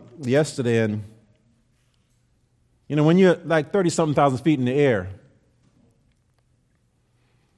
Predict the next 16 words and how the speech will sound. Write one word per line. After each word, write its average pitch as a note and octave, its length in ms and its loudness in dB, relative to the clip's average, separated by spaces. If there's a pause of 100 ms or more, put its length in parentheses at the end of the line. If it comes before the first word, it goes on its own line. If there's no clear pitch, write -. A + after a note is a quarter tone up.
(1040)
and, A2+ 240 -4
um, G#2+ 400 0 (160)
you A#2+ 80 -6
know, A#2+ 80 -2
you A#2+ 220 -4
have C3 180 0
two F3 160 -4
pilots, B2+ 720 0 (3750)
and C#3 240 2
they're C3+ 440 4 (280)
human. C3+ 440 2 (4000)
You C#3 160 -2
have D#3+ 160 2
to A#2 80 -8
trust - 320 -8
somebody G#2+ 480 -4